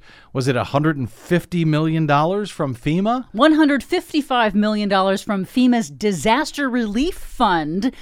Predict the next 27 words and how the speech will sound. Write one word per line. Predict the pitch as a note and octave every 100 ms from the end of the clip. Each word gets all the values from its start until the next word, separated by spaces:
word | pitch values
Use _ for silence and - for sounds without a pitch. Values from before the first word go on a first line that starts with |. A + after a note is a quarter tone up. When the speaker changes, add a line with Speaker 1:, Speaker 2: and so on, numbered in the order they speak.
| - -
Speaker 2:
and | D#4 C#4+ C#4+ B3 -
the | D#4
U | C4+ C4+ C#4
S | C#4+ -
Coast | D#4 E4 -
Guard. | C#4 G3+ - - - -
Speaker 1:
Well, | D#3+
we | A#2 G#2
won't | G#2 D2+
be | G2 F2+
needing | F#2 E2+ D#2
that, | A2+ D#3+
I | G2 D#2
guess. | E2 F2+ D3 - - - - - -
Uh, | A#2+ B2
moving | C#3+ C4+ G3 D#3
it | C#3 D3+
from | D#3 C#3+
there | D#3 A#3+ E3+ C#3 E3 - _ - - _ -
to | F3 E3+ E3
his | D#3+ E3+ E3 C#3+
border | A2+ D#3+ E3+ D#3 C3
project | G#2 C#3 B2+ G#2 G2+ F2+ -
to | - C#3
build | C#3+ D3 D3
his | C3 C#3+ A2
wall. | A2 A2 F#2 C#2 B1